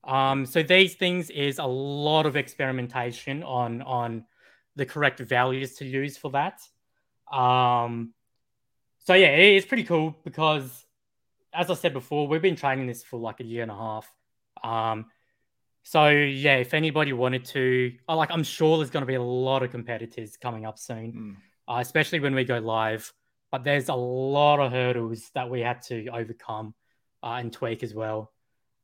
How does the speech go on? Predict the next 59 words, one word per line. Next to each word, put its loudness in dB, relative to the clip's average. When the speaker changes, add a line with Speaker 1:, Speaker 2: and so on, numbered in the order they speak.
Speaker 1:
Um, -4
so -4
Speaker 2:
Are 2
you 8
able 6
to -6
Speaker 1:
yeah, -4
Speaker 2:
share, 4
Speaker 1:
it's 6
Speaker 2:
like, 2
the, -10
the, -4
uh, -2
n-, -4
not, 2
I'd, -2
I 8
was 8
gonna 4
say, 2
like, 2
can -2
you 0
share 4
the 4
biggest 2
hurdle 0
you -8
came -4
over? 2
But -4
that's 2
gonna 0
give 2
you 2
competitors -4
an -6
edge. -4
Can -2
you, 4
like, 6
share 2
with 0
us, -2
like, -2
maybe -2
one 0
of -2
the, -4
the -6
lower 2
down 0
hurdles 0
that -6
you -6
had -6
to -20
come -8
over? -2